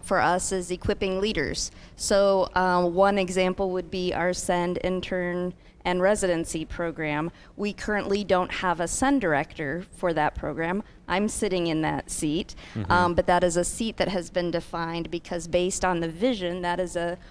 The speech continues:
Speaker 1: a role that we need filled on our bus.
Speaker 2: Mm-hmm.
Speaker 1: So does that answer your question?
Speaker 2: Yeah, kind of. Or another way of phrasing it is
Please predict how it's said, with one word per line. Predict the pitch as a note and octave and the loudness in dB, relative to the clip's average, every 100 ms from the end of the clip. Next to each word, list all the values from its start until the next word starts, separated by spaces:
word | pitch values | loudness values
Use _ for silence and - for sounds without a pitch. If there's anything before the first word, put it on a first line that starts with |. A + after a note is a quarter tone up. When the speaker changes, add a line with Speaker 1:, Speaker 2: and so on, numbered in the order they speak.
| - | -8
Speaker 1:
a | F#3 F#3 | -2 0
role | F3+ F3+ F#3 | 2 2 2
that | D#3+ | 0
we | E3+ E3+ | -2 -2
need | E3 D#3 | -4 -6
filled | - E3 D#3 D#3 E3+ - - E3+ | -6 -4 -4 -6 -10 -20 -16 -10
on | D#3+ | -6
our | D3 D3+ | -6 -6
bus. | D#3 G2+ - - | -6 -6 -8 -8
Speaker 2:
Mm-hmm. | A2 G#2 G2+ G#2 - | -8 -6 -10 -12 -10
Speaker 1:
So | A3 | -8
does | G3 | -4
that | B3+ | -4
answer | C#4+ C4 B3+ | -4 -6 -8
your | A#3 | -12
question? | G3+ G#3+ | -10 2
Speaker 2:
Yeah, | F3 | 4
kind | D#3 E3+ | 6 4
of. | C#3+ | 6
Or | D#3 | 6
another | D3+ D3+ | 6 4
way | C#3+ B2+ | 6 4
of | |
phrasing | - B2+ A#2 A#2 | 2 0 2 0
it | A2 | 0
is | A2+ G#2+ - | 0 0 -2